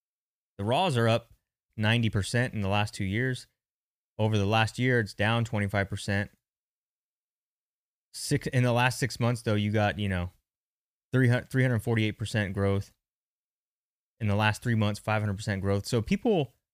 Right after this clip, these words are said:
are putting more stock into the raw cards than they are the graded ones, and I just think that they're undervaluing, uh,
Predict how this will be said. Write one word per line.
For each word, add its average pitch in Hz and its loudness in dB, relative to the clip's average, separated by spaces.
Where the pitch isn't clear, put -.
are 110 4
putting 156 2
more 123 2
stock 120 -2
into 110 0
the 98 -2
raw 98 2
cards 139 -2
than 107 0
they 104 2
are 101 0
the 98 -4
graded 95 -2
ones, 113 -2
and 98 -2
I 101 2
just 107 -4
think 104 -4
that 101 -6
they're 95 -2
undervaluing, 90 -2
uh, 85 -4